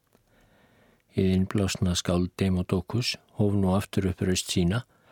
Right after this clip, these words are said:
og þar kom að Grikkir lögðu eld að tjöldum sínum og sigldu síðan burt frá Tróju, en nokkur hópur þeirra hafði falið sig innan í tréhestinum stóra og meðal þeirra var Ódysseifur.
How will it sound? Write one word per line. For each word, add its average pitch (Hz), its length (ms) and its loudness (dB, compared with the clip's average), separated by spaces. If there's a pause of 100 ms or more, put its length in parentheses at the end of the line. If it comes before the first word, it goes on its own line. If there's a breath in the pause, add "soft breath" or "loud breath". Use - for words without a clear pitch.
(460 loud breath)
og 95 160 0
þar 123 240 2
kom 104 340 2
að 85 240 0
Grikkir 110 560 2
lögðu 95 380 0
eld 113 420 0
að 85 220 0
tjöldum 120 340 2
sínum 123 440 4 (420)
og 87 400 0
sigldu 110 520 0
síðan 95 440 2
burt - 400 -4
frá 92 240 -2
Tróju, 98 420 0 (640 soft breath)
en 101 320 4 (140)
nokkur 113 480 2
hópur 104 320 -2
þeirra 98 320 2
hafði 95 260 2
falið 113 460 2
sig 92 240 2
innan 92 320 2
í 85 180 0
tréhestinum 95 800 0
stóra 92 400 2 (600 loud breath)
og 92 160 0
meðal 139 260 4
þeirra 87 320 -2
var 110 220 2
Ódysseifur. 95 640 -2